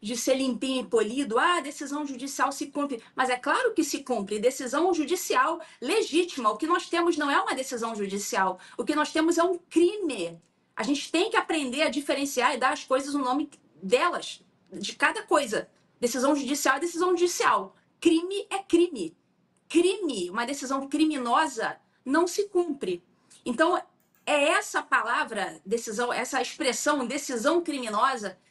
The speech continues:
que as pessoas estão ainda um pouco reticentes de falar, mas que eu já tô vendo alguns deputados, como, por exemplo, o Gustavo Gayer,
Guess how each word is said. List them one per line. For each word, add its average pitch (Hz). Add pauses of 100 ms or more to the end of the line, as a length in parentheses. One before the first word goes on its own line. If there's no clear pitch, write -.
(160)
que -
as 262
pessoas 302
estão 302
ainda 302
um 320
pouco 320
reticentes 302
de 214
falar, 214 (460)
mas 294
que 311
eu 339
já 339
tô 359
vendo 330
alguns 320
deputados, 311 (200)
como, 220
por 277
exemplo, 254
o 269
Gustavo 247
Gayer, 214